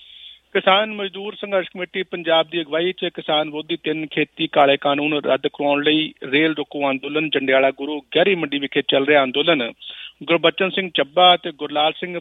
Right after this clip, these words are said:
ਪੰਡੋਰੀ ਦੀ ਅਗਵਾਈ ਵਿੱਚ ਅੱਜ ਇੱਕ ਸੌ ਸੱਤਵੇਂ ਦਿਨ ਵਿੱਚ ਦਾਖਲ ਹੋ ਗਿਆ ਹੈ, ਜੋ ਕਾਲੇ ਕਾਨੂੰਨਾਂ ਦੀ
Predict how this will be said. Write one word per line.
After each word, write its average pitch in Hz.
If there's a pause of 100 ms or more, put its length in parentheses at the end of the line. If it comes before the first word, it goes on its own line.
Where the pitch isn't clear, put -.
ਪੰਡੋਰੀ 147
ਦੀ 160 (120)
ਅਗਵਾਈ 156
ਵਿੱਚ 147 (580)
ਅੱਜ 180 (140)
ਇੱਕ 170
ਸੌ 175
ਸੱਤਵੇਂ 185
ਦਿਨ 156
ਵਿੱਚ 156
ਦਾਖਲ 143
ਹੋ 135
ਗਿਆ 123
ਹੈ, 165 (360)
ਜੋ 180
ਕਾਲੇ 165
ਕਾਨੂੰਨਾਂ 147
ਦੀ 175